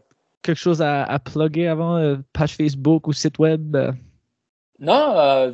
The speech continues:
Speaker 2: vous pouvez essayer de nous trouver à armwaves dot com. Euh, c'est les enregistrements, venez nous voir. On est toujours, euh, any style, any, any music.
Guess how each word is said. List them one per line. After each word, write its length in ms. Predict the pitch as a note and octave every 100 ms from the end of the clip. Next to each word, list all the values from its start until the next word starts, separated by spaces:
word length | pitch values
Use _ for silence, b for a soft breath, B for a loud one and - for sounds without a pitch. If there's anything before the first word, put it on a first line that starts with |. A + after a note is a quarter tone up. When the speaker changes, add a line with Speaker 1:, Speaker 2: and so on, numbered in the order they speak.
| B2 - -
Speaker 2:
vous 440 | C3 A#2+ A#2+ B2+ C3
pouvez 160 | D3+
essayer 200 | C#3 D#3 C#3+
de 40 |
nous 60 | C3+
trouver 300 | C#3+ C#3 C#3+
à 80 |
armwaves 920 | C3 - B2+ C3 C3 C3+ C3+ C3+ A#2+ B2+ B2 A#2+ A#2 A#2 A2+ C3
dot 260 | C3 C3
com. 560 | C#3 C#3+ D3+ D3+ D3+ C#3+ B2
Euh, 460 | B2 B2+ C3 C3
c'est 240 | B2+ - B2+
les 200 | B2 C3
enregistrements, 440 | B2 - B2+ D#3+
venez 140 | D3+ B2
nous 120 | C3+
voir. 340 | D3+ F3 F3+ C3+
On 40 |
est 140 | A#2+
toujours, 380 | - B2 C#3 C3+ C3
euh, 120 | A#2+ C#3
any 180 | D3
style, 460 | C#3+ D3+ D3+ D3+ C#3+
any, 380 | C3 C#3 C3+ C#3
any 140 | C3 C#3
music. 460 | C#3+ D3+ D3 D3